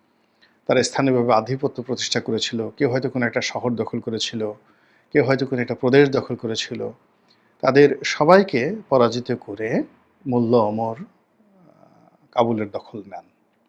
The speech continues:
এবং এরপর থেকে তার পতন পর্যন্ত তিনি, আহ, সেই যাকে বলা হয় মান, সম্মান, ক্ষমতা, সৌর্য এবং বীর্যের সর্বোচ্চ পর্যায়ে তিনি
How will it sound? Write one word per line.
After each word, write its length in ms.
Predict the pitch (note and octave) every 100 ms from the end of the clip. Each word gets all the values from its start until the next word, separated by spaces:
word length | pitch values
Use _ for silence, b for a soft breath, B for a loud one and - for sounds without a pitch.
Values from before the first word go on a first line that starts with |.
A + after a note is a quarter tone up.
| _ -
এবং 180 | F#3+ D#3+
এরপর 320 | D3+ - A#2+
থেকে 260 | - - F#3+
তার 160 | A#2 -
পতন 280 | B2+ - B2+
পর্যন্ত 500 | B2 G2+ G#2 F#2+ - _ _ _ _ _ _ _ _ _ _ _ _ _ _ _
তিনি, 400 | F#3+ F3 G3 C#4+
আহ, 460 | C#3+ C3 B2 A#2 A2 B B B
সেই 400 | - - A#2+ A2 - _ _ _ _ _ _ -
যাকে 240 | A2+ -
বলা 200 | A2 G#2+
হয় 240 | - G#2+ - _
মান, 260 | C3 A#2+ A#2+
সম্মান, 440 | - A#2+ A2 A2
ক্ষমতা, 460 | A2 - B2 A#2 A2
সৌর্য 500 | - C3+ A2 - C3
এবং 260 | A2 A2+ G#2
বীর্যের 320 | A2+ G#2+ F3
সর্বোচ্চ 440 | F#3+ C3 A2+ -
পর্যায়ে 380 | A#2 - E2+ F2
তিনি 260 | - B2+